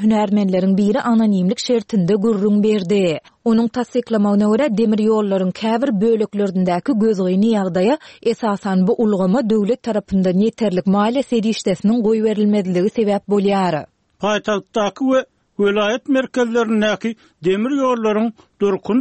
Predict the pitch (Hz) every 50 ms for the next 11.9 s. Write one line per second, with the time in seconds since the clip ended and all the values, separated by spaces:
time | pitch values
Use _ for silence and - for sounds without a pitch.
0 | 240 - 262 262 254 233 233 226 214 214 214 220 214 214 208 208 202 202 208 233
1 | - _ _ _ _ - 202 208 208 208 208 214 208 208 208 196 - 208 202 -
2 | - - 214 190 196 196 196 196 190 196 226 220 - - 180 190 196 190 196 214
3 | 247 262 254 240 240 226 226 220 214 208 208 185 185 196 170 196 220 214 - _
4 | - - _ _ - 208 202 196 202 180 170 220 240 214 175 - - - 202 -
5 | - - 294 233 - 277 247 240 233 - - 226 226 214 196 196 202 196 196 214
6 | 220 - _ _ - 196 208 247 294 - _ - 269 254 247 226 240 226 226 220
7 | 214 208 208 202 196 208 208 147 - - 294 311 262 - - - 262 233 220 196
8 | 240 240 _ _ _ _ - 220 196 196 190 185 247 285 285 254 233 214 226 -
9 | - _ _ - 196 196 196 208 190 202 196 196 196 180 185 196 190 185 185 143
10 | 110 95 _ _ _ _ _ - 214 208 214 214 208 202 196 196 196 190 185 190
11 | 233 269 220 208 240 269 269 262 247 233 202 220 208 196 202 202 196 233